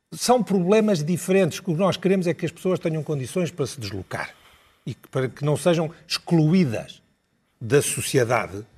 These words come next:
porque é muito caro ou porque não têm serviço. Deixe-me dizer uma coisa em relação ao que estava a ser dito há bocado, a questão das pessoas não têm transporte. Essa é uma responsabilidade dos municípios.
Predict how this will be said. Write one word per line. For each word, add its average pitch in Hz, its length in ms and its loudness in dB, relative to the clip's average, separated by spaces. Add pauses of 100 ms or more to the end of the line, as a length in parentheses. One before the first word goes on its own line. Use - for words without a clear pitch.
(400)
porque 180 500 0 (460)
é 147 80 4
muito 127 180 -4
caro 175 340 4
ou 175 80 0
porque 151 280 -2
não 131 120 -2
têm 160 220 4
serviço. 92 500 -10 (1600)
Deixe-me 185 320 2
dizer 160 120 4
uma 175 140 2
coisa 190 160 2
em 185 40 2
relação 170 240 2
ao 151 40 4
que - 40 -12
estava 151 180 2
a - 20 0
ser 147 140 0
dito 143 120 -2
há 147 60 2
bocado, 139 280 0
a - 20 -6
questão 147 260 -2
das 131 80 -2
pessoas 165 260 0
não 160 160 0
têm 160 220 4
transporte. 113 580 -4
Essa 220 240 4
é 233 40 8
uma 220 120 2
responsabilidade 202 720 0
dos 208 140 -4
municípios. 226 760 -4